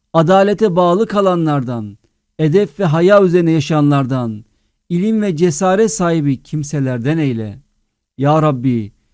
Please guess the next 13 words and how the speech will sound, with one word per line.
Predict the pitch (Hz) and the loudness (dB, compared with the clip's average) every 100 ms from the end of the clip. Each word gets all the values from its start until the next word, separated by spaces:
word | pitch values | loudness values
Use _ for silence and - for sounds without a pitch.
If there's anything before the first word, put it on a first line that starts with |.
| _ _ - | _ _ -4
bizleri | 180 165 196 220 | -2 0 0 0
hakkı | 175 151 226 | 0 -4 -10
tutup | 214 180 190 | -10 -6 -8
kaldırmayı, | 147 175 170 175 170 170 180 208 190 _ _ | -4 -2 -2 -2 0 4 4 4 -4 _ _
hak | _ 202 202 - | _ -4 -4 -2
yolunda | 185 175 165 165 | 0 0 -2 -4
inançla, | 165 170 202 175 151 127 110 _ _ _ | -4 -4 -4 -4 -4 -4 -6 _ _ _
azimle | 160 160 190 226 202 180 | -2 0 0 0 0 0
ve | 156 | -2
sabırla | - 165 185 202 180 | -2 -2 0 2 2
yürümeyi | 170 156 151 139 | 2 2 2 2
nasip | 139 143 220 175 | 0 -2 -2 2
eyle. | 147 113 107 | 2 0 -4